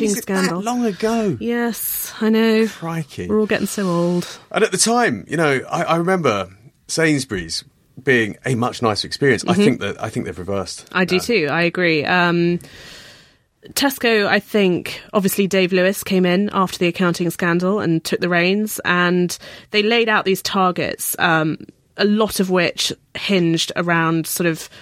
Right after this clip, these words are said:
Speaker 2: operating margins and where they wanted them to be by F Y twenty twenty. Well, they've, you know,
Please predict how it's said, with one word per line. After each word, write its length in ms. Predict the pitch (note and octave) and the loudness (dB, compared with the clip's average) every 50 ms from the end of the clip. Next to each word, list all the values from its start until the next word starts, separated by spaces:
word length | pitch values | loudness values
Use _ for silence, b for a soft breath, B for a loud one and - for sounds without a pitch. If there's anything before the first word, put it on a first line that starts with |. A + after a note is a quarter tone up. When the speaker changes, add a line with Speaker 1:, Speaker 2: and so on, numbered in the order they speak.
| B B B | B B B
Speaker 2:
operating 480 | - F3 - - F3+ E3 D#3+ - F3+ F3 | -4 -4 -2 0 0 0 0 0 0 0
margins 460 | F3 E3+ D3+ D#3+ - E3 C#3 D#3+ - | 2 2 2 2 0 -2 -2 -2 -2
and 100 | E3 E3+ F3 | -2 0 0
where 120 | E3+ D#3+ | 0 0
they 100 | E3 D#3+ | 0 0
wanted 320 | E3 F3 D#3+ D#3 - F3 | -2 -2 -4 -4 -4 -6
them 160 | - D#3 D3+ D3 | -4 -4 -6 -4
to 100 | - E3+ | -4 -2
be 220 | - D3+ C3 G2 | -2 -2 -2 -2
by 220 | - - D3 C#3 | -2 0 0 0
F 180 | A#2+ - - - | 0 -2 -4 -4
Y 140 | - C#3+ D#3 | -4 -4 -4
twenty 260 | - - D3+ C#3+ D3+ | -4 -2 -2 0 0
twenty. 580 | D#3+ - - C#3 D3 D#3+ - - B2 A2 - B B B B B B B B | 0 0 0 0 0 0 0 0 0 -2 -2 B B B B B B B B
Well, 300 | - F#3 F3+ F3+ E3 - | 0 0 2 0 0 0
they've, 280 | - F#3+ F#3 - - - _ _ _ _ _ _ _ | 0 -2 -2 -2 -8 -20 _ _ _ _ _ _ _
you 80 | - G3+ | -2 0
know, 160 | F#3 D3+ D3 | 2 2 0